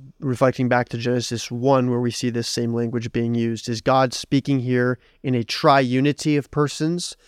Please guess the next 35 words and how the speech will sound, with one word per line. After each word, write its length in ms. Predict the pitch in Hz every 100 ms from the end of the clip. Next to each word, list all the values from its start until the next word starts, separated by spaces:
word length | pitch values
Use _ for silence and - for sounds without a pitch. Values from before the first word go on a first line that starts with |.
| _ _
such 340 | - 135 -
that 240 | 139 127 - _
this 320 | - 131 123 -
"Come, 360 | - 143 139
let 220 | 127 127 -
us" 460 | 127 143 - - - _ _ -
is 160 | 139 127
a 100 | 120
reflection 880 | 120 - - 131 - - 156 165 -
of 240 | 147 135
that, 400 | 135 135 - - - _ _ -
um, 320 | 120 113 - -
of 120 | 123
the 80 | 127
multiple 440 | 135 135 127 131
persons 580 | - 139 - 160 160 -
in 360 | 139 135 151 151
the 140 | 139
Godhead? 600 | 131 131 139 139 147 160 - _ _ _ -
Or 420 | 151 151 147 - -
is 280 | 139 120
he 160 | - 139
ref-, 360 | 127 123 - _
is 200 | - 123
he 120 | - 127
speaking 420 | - 135 127 127
here 160 | 127 123
to 140 | 127
the 100 | 113
council 520 | - 123 123 - 120
of 100 | 113
heaven, 300 | - 113 117
the 160 | 117 120
angelic 440 | 117 120 117 -
hosts, 600 | - - 113 113 - -